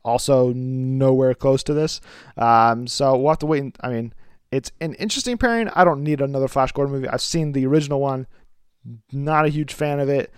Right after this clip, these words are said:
so I don't really need to see another version of the story told. Um, and it's also a Fox project, I believe, and Fox may soon no longer be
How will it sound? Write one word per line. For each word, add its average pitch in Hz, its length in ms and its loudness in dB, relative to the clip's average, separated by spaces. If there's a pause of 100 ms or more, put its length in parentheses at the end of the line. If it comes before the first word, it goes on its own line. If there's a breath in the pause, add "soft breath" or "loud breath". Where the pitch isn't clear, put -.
(200 soft breath)
so - 200 -2
I - 20 2
don't 120 80 0
really 131 140 -4
need 127 160 -8
to 120 60 -6
see 120 360 -6
another 117 640 0
version 110 400 -2
of 104 60 -8
the 107 80 -6
story 107 340 -2
told. 101 500 -2
Um, 101 600 -4
and 110 280 -4
it's - 140 -6
also 127 320 2
a 110 60 2
Fox 139 340 -4
project, 160 420 2
I 156 120 2
believe, 156 400 -2 (420 soft breath)
and 104 340 -6
Fox - 460 -2
may 117 240 -4
soon 123 580 -6
no 131 240 -2
longer 135 380 0
be 135 480 0